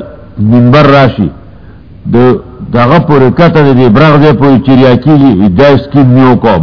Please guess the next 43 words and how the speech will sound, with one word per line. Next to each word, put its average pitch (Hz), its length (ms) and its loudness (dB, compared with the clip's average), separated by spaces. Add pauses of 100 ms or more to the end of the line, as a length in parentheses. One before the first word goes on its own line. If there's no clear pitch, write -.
ما 131 120 0
په 135 160 -2
اسمبلۍ 127 420 0
کې 127 140 -2
داسې 139 260 0
خبره 135 300 0
وکړه، 104 300 -2 (500)
ما 131 220 0
پلان 131 340 0
کې 135 180 -2
سره 135 200 0
اسمبلۍ 127 440 0
کې 117 160 0
داسې 139 180 0
وویله، 135 440 2
دا 143 260 2
سکیم 135 300 -2
به 135 120 0
وکړم، 113 380 -2
دا 147 160 2
سکیم 143 240 -4
به 135 160 -2
وکړم. 123 220 -2 (1700)
دې 143 100 2 (120)
مطلب 143 340 -2
صحیح 170 240 0 (340)
چې 123 60 -6
دا 135 160 2
تاسو 180 320 0
سره 156 240 0
چې 147 120 0
لګیا 156 260 2
دی، 151 140 2
ملا 151 260 2
تاسو 139 240 0
سره 123 140 2
څه 120 200 0
وکړه؟ 78 280 -2 (260)
دې 156 100 2 (100)
ملا 160 240 2
ته 147 140 -2
ایمان 139 360 0
وکړو، 80 260 -4